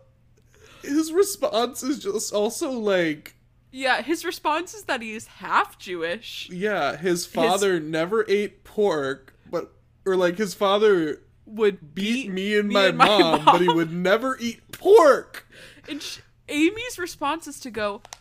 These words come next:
Speaker 2: "Oh, Ricky, your childhood is so sad and scary."
Speaker 1: I will say that is a pretty typical interaction between, like, someone who had, like, a really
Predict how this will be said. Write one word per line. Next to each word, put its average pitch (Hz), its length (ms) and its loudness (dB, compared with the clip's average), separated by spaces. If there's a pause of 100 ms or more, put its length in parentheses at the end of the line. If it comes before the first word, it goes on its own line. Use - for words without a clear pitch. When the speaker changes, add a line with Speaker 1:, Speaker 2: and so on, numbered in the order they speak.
(240)
Speaker 2:
"Oh, 247 200 -6
Ricky, 175 600 -16
your 247 180 -10
childhood 226 560 -8
is 180 100 -12
so 190 260 -10
sad 180 380 -8
and 170 160 -14
scary." - 720 -14 (1000)
Speaker 1:
I 180 120 6
will 196 180 2
say 214 220 2
that 175 180 0
is 175 120 -2
a 190 40 -6
pretty 147 340 -6
typical 139 540 -6
interaction 127 640 -6
between, 143 400 -8
like, 135 300 -6
someone 143 320 -4
who 170 120 -2
had, 131 220 -4
like, 139 160 -4
a 139 80 -4
really 139 560 -4